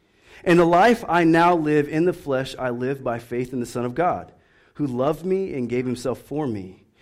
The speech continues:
I do not nullify the grace of God, for if righteousness were through the law, then Christ died for no purpose."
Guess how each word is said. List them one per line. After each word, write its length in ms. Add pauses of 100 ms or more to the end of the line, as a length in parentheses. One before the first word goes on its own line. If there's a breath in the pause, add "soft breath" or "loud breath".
(200 soft breath)
I 80
do 160
not 200
nullify 520
the 100
grace 300
of 80
God, 320
for 160
if 260
righteousness 720
were 100
through 200
the 80
law, 560 (320 loud breath)
then 100
Christ 340
died 260
for 120
no 180
purpose." 720